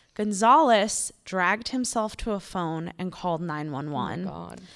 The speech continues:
Speaker 1: He was taken to the hospital where he was treated and eventually made a full recovery.
Speaker 2: Yay.
Speaker 1: It was only his third day working there.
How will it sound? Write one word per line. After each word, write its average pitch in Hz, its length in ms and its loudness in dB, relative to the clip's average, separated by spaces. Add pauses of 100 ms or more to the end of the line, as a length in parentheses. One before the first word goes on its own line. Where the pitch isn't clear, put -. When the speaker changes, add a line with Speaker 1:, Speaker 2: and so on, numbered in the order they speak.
(280)
Speaker 1:
He - 140 -6
was 226 140 0
taken 226 380 -2
to - 100 -6
the 285 100 4
hospital 220 600 2
where 202 140 0
he 202 120 -4
was 196 140 -6
treated 220 640 -2
and 190 280 -4
eventually 190 520 -2
made 190 180 -2
a 180 60 -2
full 175 420 -2
recovery. 170 800 -6
Speaker 2:
Yay. 320 680 -4
Speaker 1:
It 247 100 6
was 247 180 10
only 220 300 4
his 220 220 0
third 175 420 0
day 160 260 0
working 156 600 -2
there. 208 260 -4